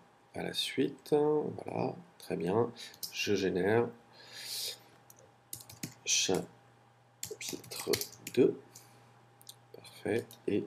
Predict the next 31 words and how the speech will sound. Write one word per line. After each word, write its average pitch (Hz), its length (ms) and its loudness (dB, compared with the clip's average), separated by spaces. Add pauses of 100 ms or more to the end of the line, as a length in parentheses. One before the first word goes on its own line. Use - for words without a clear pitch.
ainsi 92 340 0
de 85 80 -8
suite. - 480 2 (420)
Un 117 140 10
troisième 98 400 6
chapitre. 113 460 2
Donc 95 160 6
j'ai 98 100 4
mon 87 140 4
timecode 90 480 4
qui - 100 4
apparaît 95 400 4
ici. 120 420 4 (360)
J'ai - 160 4
possibilité 107 760 10
d'aller, 101 460 8
euh, 87 420 8
toujours, 98 480 4
euh, 87 320 4 (380)
me 87 200 6
positionner 98 960 8 (320)
à 85 80 2
un 82 160 6
endroit 95 280 6
un 107 80 6
petit - 160 -2
peu 131 140 6
différent 110 640 6 (100)
pour, 92 260 2
euh, 85 240 4 (680)
créer 101 540 8